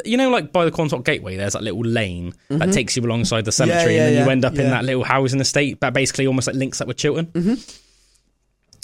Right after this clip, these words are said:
Speaker 1: Obviously, I would walk down there all the time 'cause it's, like, the shortcut. It's, like,
Speaker 2: Mm.
Speaker 1: the quickest way to get from town to Wemden. Um, that's where my, my grandparents live. Um, and I have, like, memories of walking down there at, like, n-,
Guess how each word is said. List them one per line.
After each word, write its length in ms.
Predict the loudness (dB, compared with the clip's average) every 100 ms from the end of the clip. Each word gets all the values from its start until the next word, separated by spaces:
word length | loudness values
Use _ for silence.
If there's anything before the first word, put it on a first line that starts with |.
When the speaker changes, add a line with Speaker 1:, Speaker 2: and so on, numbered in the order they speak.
| -4
Speaker 1:
Obviously, 280 | 0 2 2
I 40 | 0
would 120 | 2
walk 160 | 0
down 180 | 0 0
there 80 | 0
all 60 | -2
the 60 |
time 180 | -4 -6
'cause 80 | -6
it's, 120 | -8
like, 100 | -8
the 60 | -6
shortcut. 560 | -4 -4 -4 -6 -8 -10
It's, 100 | -6
like, 80 | -4
Speaker 2:
Mm. 40 | -4
Speaker 1:
the 40 |
quickest 300 | -6 -6 -6
way 120 | -4
to 60 | -4
get 140 | -8
from 140 | -8 -8
town 300 | -2 -2 -2
to 100 | -4
Wemden. 380 | -2 -2 -6 -10 _ _ _ _ _ _ _ _ -4
Um, 260 | -2 -2
that's 200 | -4 -6
where 80 | -6
my, 120 | -6 -8
my 100 | -8
grandparents 440 | -6 -6 -6 -8
live. 180 | -8 -10 -12 _ _ _ _ -8
Um, 260 | -4 -4 -4
and 100 | -4
I 80 | -2
have, 140 | -2
like, 100 | -2
memories 380 | 0 0 0 0
of 100 | -2
walking 180 | -2 -2
down 160 | -4
there 120 | -2
at, 100 | -4
like, 120 | -6 -8
n-, 280 | -4 -4